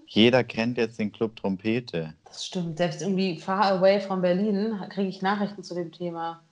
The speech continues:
Speaker 1: Ja.
Speaker 2: Also wir haben schon eine Art Fame, trauriger Fame zwar, aber es ist eine Art Fame.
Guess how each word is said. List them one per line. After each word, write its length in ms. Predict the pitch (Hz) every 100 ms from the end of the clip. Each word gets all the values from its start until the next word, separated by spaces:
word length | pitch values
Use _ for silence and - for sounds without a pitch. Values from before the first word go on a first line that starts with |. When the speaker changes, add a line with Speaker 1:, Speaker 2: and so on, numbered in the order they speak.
| _ _ _ -
Speaker 1:
Ja. 400 | 101 101 107 113 _ _ _ _ _
Speaker 2:
Also 280 | - 190 190
wir 120 | 202
haben 140 | 202 240
schon 160 | 247
eine 120 | 240 220
Art 180 | 214
Fame, 540 | - 208 214 247 262 - -
trauriger 440 | 202 214 262 254
Fame 360 | 254 254 262 262
zwar, 360 | - 254 269
aber 420 | - 202 196 196 - - _ _ _ _ -
es 140 | -
ist 180 | 269 262
eine 120 | 233
Art 180 | 165 156
Fame. 500 | - 143 135 135 139